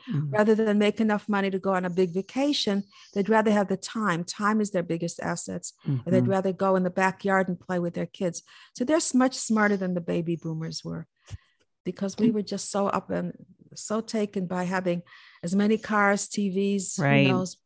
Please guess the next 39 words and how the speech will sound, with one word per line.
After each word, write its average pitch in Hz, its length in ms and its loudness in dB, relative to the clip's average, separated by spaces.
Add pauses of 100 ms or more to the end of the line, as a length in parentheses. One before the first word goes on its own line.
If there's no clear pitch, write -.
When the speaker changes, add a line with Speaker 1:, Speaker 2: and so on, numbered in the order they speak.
(120)
Speaker 1:
The 151 100 4
nineteen 135 380 6
eighties, 127 360 4
right? 131 240 8
Speaker 2:
stupidity 185 320 2
that 180 200 -4
was. 180 480 2
Speaker 1:
<laughs> 269 60 6 (960)
Speaker 2:
Now 208 160 -2
I'm - 60 2
Speaker 1:
Yep. - 120 4
Speaker 2:
looking 190 200 -4
back. 185 320 -10 (240)
But 269 100 4
I 285 140 6
Speaker 1:
Yeah. 359 40 6
Speaker 2:
always 392 220 4
agreed 370 360 2
with 233 160 2
that. 180 200 0
I 190 60 0
always 311 300 0
agreed. 269 480 -2 (300)
Time 269 400 2
is 277 140 -2
more 254 220 2
important. 262 600 -4 (380)
You 233 120 4
work, 277 320 4
work, 269 240 4
work, 277 200 4
and 240 100 2
you 247 80 4
don't 254 120 2
have 254 160 -2
time. 277 300 0
What's 220 200 -2
the 233 60 -6
point? 269 460 -4